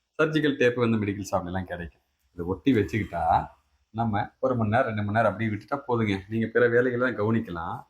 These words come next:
இந்த இதுலயே நுரையீரல் சம்பந்தமா இருக்கக்கூடிய, பாருங்க, உதாரணத்துக்கு மூச்சு விடுறதுக்கே ரொம்ப சிரமத்துல இருக்கிறார் அப்படின்னா அவருக்கு இந்த இலையை இந்த இடத்துல ஒட்டி வச்சுட்டீங்கன்னா நுரையீரல் ரொம்ப ஃப்ரீ ஆயிடும். இப்ப நெஞ்சு சளியோட ஒருத்தர் கஷ்டப்படுறாரா, சளியெல்லாம் நி-,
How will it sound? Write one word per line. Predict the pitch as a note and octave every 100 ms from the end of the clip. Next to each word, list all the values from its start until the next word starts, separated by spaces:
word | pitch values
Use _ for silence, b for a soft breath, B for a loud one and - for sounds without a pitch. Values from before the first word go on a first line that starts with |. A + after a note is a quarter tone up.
| _ _ _ _
இந்த | G2 G2 G2+ F#2+
இதுலயே | F#2+ B2 C#3+ B2+ F#2 F#2 - _ _ _ G#2
நுரையீரல் | A2 C3+ D3+ C#3+ C3+
சம்பந்தமா | A2+ A2 A2
இருக்கக்கூடிய, | G2+ G#2 - G2+ F#2 F2+
பாருங்க, | - A#2 A2
உதாரணத்துக்கு | G#2 A#2 A2 G2 F#2 - _
மூச்சு | C#3+ D#3 C#3+
விடுறதுக்கே | C3 A2 C#3+
ரொம்ப | A#2+ A2+
சிரமத்துல | - G#2+ G#2 -
இருக்கிறார் | F#2 G#2+ A2
அப்படின்னா | F2+ E2+ E2 E2 - _ _ _ -
அவருக்கு | B2 A#2 A#2
இந்த | A2
இலையை | A#2+ D3
இந்த | B2
இடத்துல | A2+ - G#2+
ஒட்டி | G#2 B2
வச்சுட்டீங்கன்னா | G#2 - F#2+ F2+ F2+ - _ _
நுரையீரல் | G#2+ G#2+ B2+ B2 G#2
ரொம்ப | G#2+ A#2
ஃப்ரீ | - G2+ G2
ஆயிடும். | F2+ F2 F2+ _ _ _
இப்ப | _ A2
நெஞ்சு | A2 D3 D3+
சளியோட | C#3 B2 A#2+
ஒருத்தர் | A#2 G2
கஷ்டப்படுறாரா, | G#2+ G#2 G#2+ G2 F#2+ F#2 -
சளியெல்லாம் | - B2+ C3+ C3+ A#2
நி-, | A#2